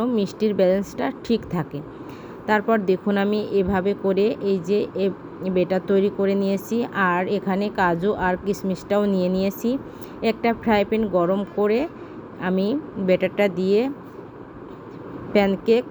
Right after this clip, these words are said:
এ, তৈরি করে নেব। আর উপরে যে দিয়ে দিলাম কিশমিশ আর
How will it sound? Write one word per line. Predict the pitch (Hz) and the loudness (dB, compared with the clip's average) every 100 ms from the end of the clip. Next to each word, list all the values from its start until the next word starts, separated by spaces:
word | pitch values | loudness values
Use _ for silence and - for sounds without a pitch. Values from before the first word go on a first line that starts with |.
| - - - - - - | -16 -16 -16 -16 -16 -12
এ, | 190 180 | -8 -2
তৈরি | 196 180 185 180 | 2 2 2 2
করে | 190 202 | 4 4
নেব। | 208 202 226 262 196 | 2 2 2 2 2
আর | 190 - | 2 2
উপরে | 202 190 196 196 | 0 0 2 2
যে | 208 | 0
দিয়ে | 190 185 | 0 0
দিলাম | 175 190 208 254 | 2 0 0 -2
কিশমিশ | - 190 - 214 240 - | -4 -6 -2 -2 -2 0
আর | 208 | 0